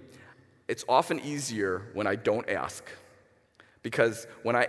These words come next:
ask someone for something, I, I put myself in this posture of potentially being hurt by them. I, I, I feel like I become vulnerable when I ask someone some, for something that I really need or want.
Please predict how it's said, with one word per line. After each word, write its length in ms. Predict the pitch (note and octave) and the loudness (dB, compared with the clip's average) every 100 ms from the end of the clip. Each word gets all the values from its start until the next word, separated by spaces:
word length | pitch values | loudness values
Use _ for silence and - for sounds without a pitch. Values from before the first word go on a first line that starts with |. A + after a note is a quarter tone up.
| - | 6
ask 340 | D3+ G#3 - | 6 6 4
someone 500 | - C#3 A#2 G#2 G2+ | -2 2 2 2 0
for 120 | G#2 G#2 | -2 -2
something, 680 | - G2 - G2 F#2 G2 B2+ - - - _ - | 0 -2 -2 -4 -4 -8 -14 -20 -20 -20 _ -2
I, 100 | F#2 - | -2 6
I 80 | B2+ | 4
put 220 | - - | 6 6
myself 340 | D#3 D#3 D3+ | 8 8 6
in 60 | C#3 | 4
this 160 | B2+ - | 0 0
posture 760 | - D3+ D#3+ - F#2+ D2 F#2 - - - - _ - | 4 6 4 -4 -4 -4 -6 -14 -20 -20 -20 _ 2
of 400 | A2+ G#2+ - - | 2 2 -10 -6
potentially 560 | B2+ - C#3+ - C3+ B2+ | -4 2 2 2 0 0
being 220 | B2+ A#2 | 0 -2
hurt 340 | - C#3+ C#3 | 2 4 4
by 160 | A2+ F2 | 2 0
them. 320 | D#2 A#1+ C2 G2+ - - - _ _ - _ - | 0 -6 -8 -14 -18 -20 -20 _ _ -20 _ 2
I, 120 | B2 | 4
I, 400 | - B2 - A#2+ | 8 6 6 2
I 120 | A#2+ - | 2 -4
feel 420 | - - E3 E3+ | -12 -4 4 6
like 260 | D#3 C#3 - | 6 4 4
I 240 | A#2+ A#2+ | 6 6
become 380 | A#2 A#2+ C#3 B2+ | 2 2 2 4
vulnerable 580 | A#2 B2+ B2 G#2+ F2 D2 | 2 2 2 0 0 -2
when 140 | F#2 | -2
I 80 | G2 - | -2 2
ask 300 | A#2 A2 - | 4 4 2
someone 380 | - G2+ F#2 F#2 | 0 0 0 -2
some, 180 | - A2+ | 0 0
for 320 | A2 - G#2+ | -2 -6 -4
something 440 | - D#3 D3+ C#3+ | 0 0 0 0
that 100 | A#2 | 4
I 80 | A2 | 4
really 320 | G#2+ A#2 A#2 | 4 2 0
need 320 | A2+ A#2 A#2 G#2 | 0 0 0 -2
or 100 | F2+ | 0
want. 480 | G2 F2+ C2+ - | 0 0 -4 -12